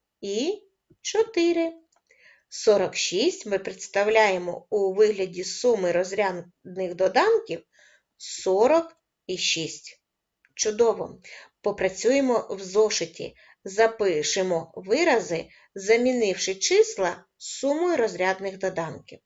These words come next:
Записуємо в зошит: шістдесят три дорівнює.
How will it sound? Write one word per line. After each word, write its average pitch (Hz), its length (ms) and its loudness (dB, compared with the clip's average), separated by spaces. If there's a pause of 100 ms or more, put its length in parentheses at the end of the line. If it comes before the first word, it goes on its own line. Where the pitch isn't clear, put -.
(760)
Записуємо 330 720 2
в 269 60 -8
зошит: 175 560 -4
шістдесят 190 920 -2
три 185 380 -8 (440)
дорівнює. 175 720 -2